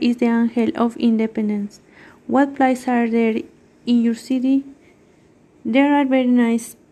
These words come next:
places, for example, this Chapultepec Forest. It is very large,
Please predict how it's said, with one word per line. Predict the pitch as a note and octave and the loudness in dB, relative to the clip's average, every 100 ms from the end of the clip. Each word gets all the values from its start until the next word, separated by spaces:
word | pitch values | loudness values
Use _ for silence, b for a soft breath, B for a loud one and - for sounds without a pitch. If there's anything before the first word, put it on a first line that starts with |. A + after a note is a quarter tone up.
| _ | _
places, | A#3+ C4 C4 | -2 -2 -2
for | B3+ A#3+ | -2 0
example, | A#3+ B3 A#3+ A#3+ | 0 0 0 0
this | A#3 A#3 A#3+ - | 0 0 0 -6
Chapultepec | - A#3+ A#3 A#3 B3 A#3+ A#3+ | -2 -2 -2 -2 0 -2 -4
Forest. | - A3 G#3+ - - b b b b b - | -4 -4 -4 -12 -20 b b b b b 2
It | C4+ C4+ | 2 4
is | C4+ A#3+ | 0 0
very | B3+ B3 | 0 2
large, | A#3+ A#3 B3+ | 2 0 -2